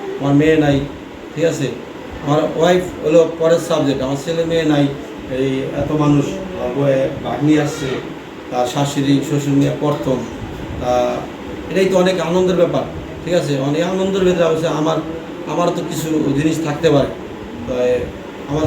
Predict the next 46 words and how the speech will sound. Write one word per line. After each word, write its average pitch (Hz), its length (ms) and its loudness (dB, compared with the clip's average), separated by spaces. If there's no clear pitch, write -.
ছেলে 170 200 2
মেয়ে 170 180 2
নাই, 165 140 2
আমি 147 160 2
মন 147 220 2
খারাপ 143 180 0
করে 151 100 -2
কথা 147 200 -2
কইনি। 160 240 -2
তখন 165 260 2
তারা 151 180 2
নিজের 151 360 2
থেকেই 160 240 0
মনে 139 180 4
করলো, 135 180 2
"যাক, 127 160 0
ঝগড়াঝাটির 139 460 2
দরকার 147 300 2
নাই, 156 180 0
ভাই 131 180 -4
যেহেতু 139 260 -2
বাড়িতে 143 380 0
আমার 160 140 0
কথা, 170 220 6
আমার 160 160 2
বোনেরা 165 300 2
এসে 180 180 0
জানে, 151 200 2
আমার 143 120 2
বোনেরা 139 240 2
যেন 135 200 2
কষ্ট 139 200 -4
না 127 120 0
পায়, 117 180 -4
আমার 127 120 -4
ভাগ্নি 135 240 4
যেন 151 200 2
কষ্ট 139 200 -2
না 139 120 2
পায় 127 140 2
যে 127 80 0
মামায় 135 420 0
নাই, 123 140 -2
ঠিক 143 100 -4
আছে, 135 80 -2
মামায় 127 220 -4